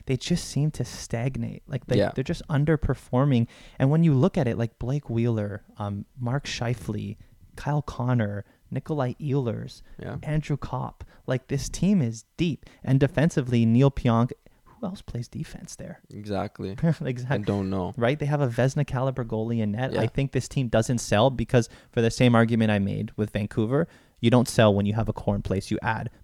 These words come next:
Speaker 1: But maybe you chalk this year up to just unlucky.
Speaker 2: Well, speaking of that core, there's been a lot of, and these are rumors, so it's important to preface that, but sometimes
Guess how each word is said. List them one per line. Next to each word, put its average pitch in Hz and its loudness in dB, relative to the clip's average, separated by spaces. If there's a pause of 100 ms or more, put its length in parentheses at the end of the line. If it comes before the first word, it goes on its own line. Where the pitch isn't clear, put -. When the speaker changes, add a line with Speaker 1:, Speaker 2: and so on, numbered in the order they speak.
Speaker 1:
But 113 2
maybe 113 4
you 110 4
chalk - 2
this - -4
year 101 0
up 104 -4
to - -2
just - -6
unlucky. - -8
Speaker 2:
Well, - -12 (260)
speaking - -4
of 107 0
that 95 2
core, 98 4 (760)
there's 107 2
been 123 0
a 98 2
lot 98 2
of, 104 -4
and 101 0
these 131 2
are 117 4
rumors, 104 2
so 107 -4
it's - -4
important 113 -2
to - -4
preface 113 -10
that, 151 -4
but - -2
sometimes 127 -6